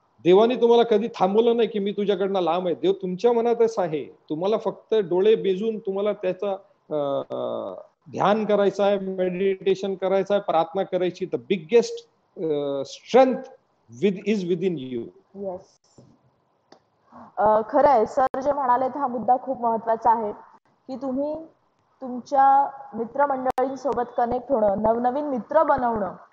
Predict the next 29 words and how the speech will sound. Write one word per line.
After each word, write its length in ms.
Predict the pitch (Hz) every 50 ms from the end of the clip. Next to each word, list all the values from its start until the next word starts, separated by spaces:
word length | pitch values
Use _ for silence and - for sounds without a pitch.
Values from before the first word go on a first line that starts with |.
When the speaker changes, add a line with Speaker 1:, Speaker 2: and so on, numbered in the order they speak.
| _ _ _ _ _ _ -
Speaker 2:
कारण 160 | 247 269 285
आता 200 | 277 254 285 294
गर्लफ्रेंडचा 540 | 285 254 254 262 262 277 311 311 302 339 311
विषय 240 | 285 285 - 311 285
निघाला 240 | 262 262 262 262
म्हणून 340 | 269 262 247 - - 262 269
सांगते 300 | - 277 220 208 214 220
की 240 | - - 294 - - - _ _ _ _ -
एखाद्या 680 | 226 233 247 233 - - 320 302 254 330 330 330 330
breakup 480 | 277 - - 294 285 285 - 302 302
नंतर 320 | 285 302 294 294 285 - 302
जे 160 | - - 339
frustration 600 | 302 - 285 254 247 - - 277 285 - 330 294
येतं, 280 | 277 262 214 - 208 185 - - - _ _ _ _ _ _ _ _
त्यात 160 | - 262 277
का 420 | 269 - - - - - 320 339 -
अडकून 260 | 254 320 - 302 285 - -
पडावं? 320 | - 240 202 202 196 190 208
आयुष्य 380 | 214 220 247 277 - - 349 339
खूप 180 | - 339 359 427
मोठं 280 | 440 370 302 240 -
आहे, 100 | 269 220 208 202
जग 120 | 254 277 285 -
खूप 300 | - - - - 370 370
मोठं 240 | 370 339 285 - 294
आहे, 120 | 254 220 220 -
खूप 220 | - - 320 349 359
माणसं 420 | 320 269 247 233 240 233 - 349 320
आहेत 240 | 330 330 269 202